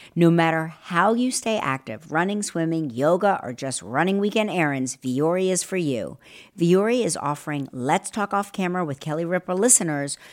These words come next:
twenty percent off your first purchase. Get some of the most comfy and versatile clothing on the planet at vuori dot com slash off camera.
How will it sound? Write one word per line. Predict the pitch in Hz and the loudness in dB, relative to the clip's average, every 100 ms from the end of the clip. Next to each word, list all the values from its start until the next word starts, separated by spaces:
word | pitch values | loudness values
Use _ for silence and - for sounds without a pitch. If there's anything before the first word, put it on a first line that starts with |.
| - | -18
twenty | - 269 311 285 | 0 6 6 6
percent | - 214 180 156 | 2 0 2 2
off | 135 139 | 0 -2
your | 143 | -4
first | 131 135 131 | -4 -4 -4
purchase. | - 120 - 95 - - _ - - - | -6 -8 -8 -8 -8 -10 _ -20 -20 2
Get | 202 233 | 2 4
some | 247 196 | 2 2
of | 160 | 0
the | |
most | 151 139 - | -2 -2 -4
comfy | 180 185 214 180 | -4 -2 -2 -2
and | 135 | 0
versatile | 151 160 170 165 | -2 -2 -2 -4
clothing | - 151 139 135 135 - | -2 -2 0 -2 -6 -4
on | 143 | -2
the | 165 | -2
planet | 165 151 131 131 - | -2 -2 -2 -4 -6
at | 123 | -8
vuori | - 147 175 208 | -4 -2 0 0
dot | 185 143 | -2 -4
com | - 139 135 139 | -8 -6 -4 -2
slash | - 120 113 - | -2 -4 -8 -8
off | 120 123 | -8 -8
camera. | - 131 120 98 | -6 -4 -4 -8